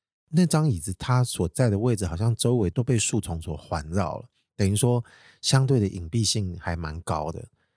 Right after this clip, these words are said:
但是他找到一个很好的那个 spot，就是一个视角，不会被他们发现，然后我们又趴在地上，等于说从下面往上看。我也不知道为什么那时候那么神，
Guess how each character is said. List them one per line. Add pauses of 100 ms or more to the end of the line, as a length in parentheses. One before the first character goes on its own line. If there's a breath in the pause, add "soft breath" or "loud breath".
(180)
但
是
他
找
到
一
个
很
好
的
那
个
spot， (200)
就
是
一
个
视
角， (220)
不
会
被
他
们
发
现，
然
后
我
们
又
趴
在 (400)
地
上， (640)
等
于
说
从
下
面
往
上
看。 (500)
我
也
不
知
道
为
什
么
那
时
候
那
么
神，